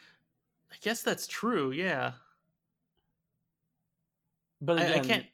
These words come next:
Speaker 1: yeah.
Speaker 2: they're racist, and Mac's pretty passive.
Speaker 1: That's, that's true. Well, I don't know. What about Kibo?
Speaker 2: Oh, yeah, I mean,
Speaker 1: Eh.
Speaker 2: you're right.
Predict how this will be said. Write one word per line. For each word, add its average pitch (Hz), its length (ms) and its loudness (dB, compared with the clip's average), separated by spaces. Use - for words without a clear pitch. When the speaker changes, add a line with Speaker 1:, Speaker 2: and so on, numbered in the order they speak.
Speaker 1:
yeah. 131 80 -14
Speaker 2:
they're 135 160 2
racist, 123 760 -4
and 127 240 -6
Mac's 123 440 -6
pretty 127 300 -6
passive. 107 520 -6
Speaker 1:
That's, - 420 -6
that's 127 220 -6
true. 123 460 -4
Well, 262 140 -2
I 185 100 0
don't 175 100 -2
know. 156 220 -4
What 156 100 -6
about 156 200 -4
Kibo? 127 300 -6
Speaker 2:
Oh, 165 120 -2
yeah, 120 200 -2
I 113 120 -4
mean, 107 280 -10
Speaker 1:
Eh. 80 80 -14
Speaker 2:
you're 190 160 -2
right. 104 300 -4